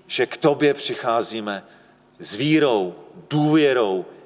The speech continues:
jistotou a s očekáváním. A kéž můžeme vidět, jak ty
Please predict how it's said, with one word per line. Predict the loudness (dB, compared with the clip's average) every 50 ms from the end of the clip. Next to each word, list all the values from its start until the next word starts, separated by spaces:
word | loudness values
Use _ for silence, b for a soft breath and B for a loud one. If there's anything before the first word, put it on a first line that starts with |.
| B B -10
jistotou | -8 -4 -2 0 -2 0 0 0 0 0 0 0 0 2 2 2
a | 0 0 -2
s | -4 -6
očekáváním. | -8 -6 -6 -8 -6 -4 -4 -4 -4 -4 -6 -8 -10 -12 -14 -16 -20 B B B B B B
A | B -2
kéž | 0 2 2 2 2 0
můžeme | 0 0 0 0 2 2 2 4 2 2
vidět, | 2 0 0 2 2 2 2 2 -2 -6 B B B B B B B 0
jak | 2 2 2 0 -2 -8
ty | -6 -2 0 2 2 2 0 -2 -4